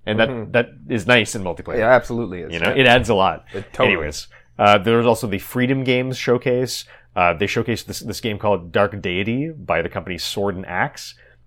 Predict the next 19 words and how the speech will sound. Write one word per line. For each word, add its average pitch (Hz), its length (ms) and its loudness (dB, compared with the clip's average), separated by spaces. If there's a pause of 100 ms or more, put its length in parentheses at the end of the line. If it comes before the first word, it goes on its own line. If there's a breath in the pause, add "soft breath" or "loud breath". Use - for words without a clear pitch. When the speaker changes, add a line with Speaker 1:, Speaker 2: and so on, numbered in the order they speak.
Speaker 1:
Now, 104 160 6
I 98 80 6
kinda 123 220 2
wish 110 260 0
that - 240 -4
the 104 60 -6
company 95 280 -6
name 92 160 -6
Sword 85 220 -8
and 85 100 -8
Axe 85 260 -6
was 85 100 -12
the 82 60 -12
name 85 120 -8
of 80 60 -12
the 80 40 -12
game 80 240 -8
here. 113 320 -6
Speaker 2:
Right. 104 300 -4